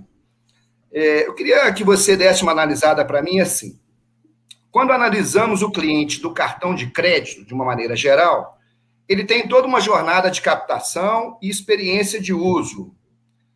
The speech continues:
Se até aqui, isso tá tudo bem. O cartão passa a ser apenas uma ferramenta para adquirir outros bens e serviços. Neste caso,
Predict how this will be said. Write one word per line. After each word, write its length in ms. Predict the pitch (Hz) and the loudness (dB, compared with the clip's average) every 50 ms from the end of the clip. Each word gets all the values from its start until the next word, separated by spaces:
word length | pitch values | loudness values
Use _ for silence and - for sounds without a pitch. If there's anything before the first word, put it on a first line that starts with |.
| _ _ _ _ _ _ _ | _ _ _ _ _ _ _
Se 220 | - - - 269 | -10 -4 0 0
até 320 | 285 254 247 240 220 233 226 | 2 2 2 2 2 2 2
aqui, 580 | 220 226 - 190 202 220 240 269 262 - - _ _ _ _ _ _ _ _ _ _ _ _ _ _ | 2 0 -4 -4 -2 -2 -2 -4 -6 -10 -18 _ _ _ _ _ _ _ _ _ _ _ _ _ _
isso 160 | 208 196 - | -8 -8 -4
tá 120 | - 220 214 | -2 -2 -2
tudo 240 | - 240 240 285 - | -2 -4 -8 -6 -4
bem. 460 | 190 165 156 151 139 127 123 123 - - - _ _ _ _ _ _ _ _ _ _ _ _ _ _ _ | -2 -2 -2 -2 -6 -8 -12 -14 -16 -20 -20 _ _ _ _ _ _ _ _ _ _ _ _ _ _ _
O 100 | _ - | _ -8
cartão 760 | - 220 214 - - - 220 220 226 247 269 269 - - - _ | -4 -4 -4 -4 -2 -2 -2 0 0 0 0 -2 -4 -10 -18 _
passa 400 | _ 220 233 254 262 254 - 226 | _ 2 2 2 2 2 2 0
a 40 | 196 | 0
ser 280 | 196 - - 208 202 208 | 0 -2 -2 0 0 0
apenas 920 | 196 185 - - 208 220 247 247 226 196 160 139 120 - - - - - - | 0 -2 0 -2 -2 0 0 0 0 -2 -2 -4 -6 -8 -12 -16 -18 -14 -10
uma 220 | 208 226 220 196 | -4 -2 -2 -2
ferramenta 880 | 190 - 233 254 254 254 233 190 165 170 185 202 220 208 - 247 233 233 | -2 0 0 0 2 2 0 0 0 0 0 -2 -2 -2 -2 -2 -2 -2
para 260 | 240 - 220 220 226 | -2 -4 -2 0 0
adquirir 520 | 220 196 - - 226 196 196 240 254 - - | -2 -2 -6 -8 -6 -6 -6 -6 -6 -6 0
outros 440 | - 220 254 - - - 240 214 190 | 2 2 2 2 0 -4 -6 -8 -4
bens 280 | 139 190 208 226 208 | -2 -2 -2 -2 -4
e 60 | 214 - | -6 -6
serviços. 960 | - 254 214 170 147 170 175 170 165 - - 117 104 - - - - - _ _ _ _ _ _ _ _ _ _ _ _ _ _ _ - | -4 -2 -2 -2 -2 -4 -4 -6 -6 -6 -12 -14 -16 -16 -16 -18 -20 -20 _ _ _ _ _ _ _ _ _ _ _ _ _ _ _ -8
Neste 340 | 226 285 302 294 - - | -2 0 0 2 0 -2
caso, 560 | 190 196 202 226 240 226 185 139 - - - | 0 2 2 4 4 4 2 0 -2 -4 -10